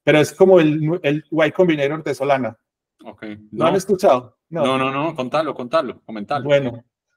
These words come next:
Speaker 1: casualmente, a ver si miro si lo encuentro por acá, casualmente de
Speaker 2: Y lo compartí, sí, lo mostrás.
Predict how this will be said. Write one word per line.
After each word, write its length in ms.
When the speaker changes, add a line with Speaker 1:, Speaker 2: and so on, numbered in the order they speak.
Speaker 1:
casualmente, 920
a 100
ver 140
si 140
miro 160
si 140
lo 100
encuentro 380
por 100
acá, 180
casualmente 840
de 380
Speaker 2:
Y 40
lo 120
compartí, 480
sí, 160
lo 100
mostrás. 500